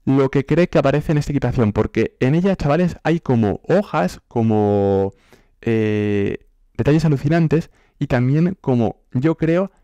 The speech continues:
granos de café. O sea, aquí hay o uvas o café. Mirad esto. Esto es café. Y luego esto, tío,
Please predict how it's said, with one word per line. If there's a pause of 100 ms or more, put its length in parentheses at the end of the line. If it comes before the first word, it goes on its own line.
(160)
granos
de
café.
O
sea,
aquí
hay (640)
o
uvas (1200)
o
café. (220)
Mirad (240)
esto. (240)
Esto
es (300)
café.
Y
luego
esto,
tío,